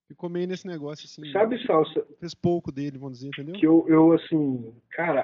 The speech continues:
Speaker 2: a, a mudança de, de, de direção de arte foi, assim, a coisa mais fantástica, né? Porque como eles passaram por um enredo um pouco mais, vamos assim dizer, mais fantasioso.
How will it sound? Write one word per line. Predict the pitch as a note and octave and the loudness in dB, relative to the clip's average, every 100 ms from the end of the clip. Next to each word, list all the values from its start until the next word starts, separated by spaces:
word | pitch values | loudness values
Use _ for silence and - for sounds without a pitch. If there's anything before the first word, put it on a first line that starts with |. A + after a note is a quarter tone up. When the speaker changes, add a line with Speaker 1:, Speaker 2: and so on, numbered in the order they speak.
| - | -2
Speaker 2:
a, | C3+ C3+ C3+ | -4 -2 -2
a | D3 | 2
mudança | D#3+ C3 D3+ F#3 D3+ | 2 4 0 0 -6
de, | C3 C3 A#2+ A2 | -8 -10 -10 -12
de, | - - _ _ _ - - | -16 -20 _ _ _ -20 -20
de | - | -12
direção | - B2+ - C#3 | -2 -2 -2 -4
de | B2+ | -4
arte | A#2 C3 - - | -6 -6 -10 -12
foi, | - C#3 | -6 -6
assim, | C3+ C3+ | -6 -10
a | |
coisa | - C3 | -8 -8
mais | B2+ D3 E3+ E3 _ _ _ _ - _ - | -6 -6 -8 -12 _ _ _ _ -20 _ -8
fantástica, | C#3+ A#2+ A2+ - | -6 -6 -8 -6
né? | C3+ | -8
Porque | D3+ D3 | -6 -10
como | - E3 F3 F#3+ | -2 0 2 2
eles | E3 D3+ | 0 -2
passaram | - D3 - C#3+ C#3+ | -6 -6 -2 -4 -2
por | D#3 | -2
um | D3+ | 0
enredo | C3 C#3+ C3 B2 | 0 -2 -4 -8
um | |
pouco | - C#3 C#3+ | -8 -8 -4
mais, | C3+ A#2 | -4 -4
vamos | A#2+ B2+ | -8 -10
assim | A#2+ - | -10 -14
dizer, | B2 A2+ A#2 G#2+ _ _ _ _ _ _ _ _ _ _ - | -16 -16 -18 -18 _ _ _ _ _ _ _ _ _ _ -2
mais | C#3 E3 | 2 4
fantasioso. | E3+ - C3+ B2 C3+ E3+ A#2 | 2 4 2 2 4 4 0